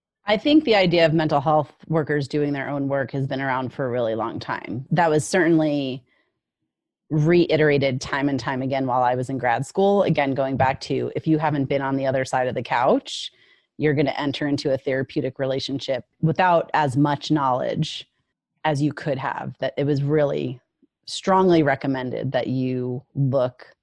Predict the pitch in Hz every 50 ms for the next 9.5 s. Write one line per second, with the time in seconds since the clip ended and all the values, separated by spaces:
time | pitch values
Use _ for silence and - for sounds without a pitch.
0 | _ _ _ _ _ _ _ _ _ _ - 143 147 - - 143 135 - - -
1 | 147 120 120 120 - - _ - 143 131 - - 135 135 127 131 131 131 127 -
2 | - 131 131 127 123 - - - 139 131 131 127 123 127 - - 147 139 - -
3 | 143 135 131 131 131 - - - - - 139 127 127 - - 127 127 127 127 127
4 | 123 135 123 - 131 131 131 120 - - 135 127 131 135 127 - - 135 127 127
5 | 127 - 131 135 - 127 - - - 139 127 131 123 127 - - - 131 127 -
6 | - 180 196 220 240 254 _ - - - - - - _ _ _ _ _ - 156
7 | 147 - 160 160 147 139 - - - - 143 156 143 - - 160 147 151 147 151
8 | 143 143 143 143 143 143 - - - - 170 143 135 143 143 156 180 170 156 143
9 | - - 151 139 139 139 135 135 139 -